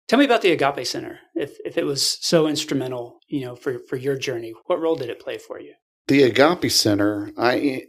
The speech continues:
Speaker 2: I ended up there in two thousand three. And as I mentioned before, I was grappling with depression and, and panic disorder too, anxiety attacks and, and so forth. Want to add that to the mix.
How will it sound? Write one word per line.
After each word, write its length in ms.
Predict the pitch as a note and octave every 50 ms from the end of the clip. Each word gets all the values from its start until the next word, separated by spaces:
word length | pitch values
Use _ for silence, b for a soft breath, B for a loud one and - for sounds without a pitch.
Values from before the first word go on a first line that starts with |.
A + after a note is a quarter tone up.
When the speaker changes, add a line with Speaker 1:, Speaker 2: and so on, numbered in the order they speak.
| _ -
Speaker 2:
I 160 | A#2+ B2 B2+
ended 320 | C3 C#3+ D#3 D3+ A#2+ F#2+
up 180 | G#2 G#2 G#2 G#2
there 200 | A2+ G#2+ G2+ G2
in 80 | F#2+ F#2
two 180 | - - G2+
thousand 560 | F#2+ - G#2 F#2 F#2 F2+ - F2 E2+ E2 -
three. 640 | - - G2+ A2 A#2+ A2+ G2+ E2 D#2+ E2 E2+ - _ _ _
And 520 | - G2 F#2 F2+ F2+ F2+ F2 F2+ F2+ - - _ _ -
as 200 | G#2 G2 F2 G2
I 60 | F#2+
mentioned 340 | F2+ G2 G2+ F#2+ - G2+ F#2
before, 360 | F#2+ F2+ - - A2+ G#2 F#2
I 60 | F2 F2
was 120 | F2+ F2
grappling 540 | - - F#2 F#2+ G2 - F#2+ F#2 F2+ F2+ F2+
with 160 | F2 E2+ -
depression 640 | - - - - F#2 F2+ F2 - - F#2 F2+ E2+ E2
and, 240 | E2+ - F2 - - b b b b b b _ _ -
and 160 | G#2+ F#2 F#2
panic 380 | - - G#2+ A2 A2 G#2 G2 -
disorder 480 | G2 F#2 - - - G2+ F#2+ F2+ F2+ F2
too, 460 | - - G2 F#2+ F#2+ G2 F#2+ F#2 G2 F2+
anxiety 640 | D#2 F2+ F2+ F2 - F#2+ F#2 F2+ F2+ F2+ F2+ F2+
attacks 480 | F2 E2+ - - G2 F#2 F2+ - - -
and, 140 | E2+ F2 - _ _ _
and 180 | - G2 F2+ F2+
so 180 | - - F#2 F2
forth. 320 | - - E2+ F2+ F#2 - - b b b b b b b _ _
Want 160 | G2 F#2+ F2
to 120 | D#2+ E2 E2+
add 220 | F2 E2 D#2+ E2
that 280 | F#2+ G2 G2 F#2 - -
to 80 | - -
the 80 | F2
mix. 440 | E2 E2+ F2 F2+ F#2 - - -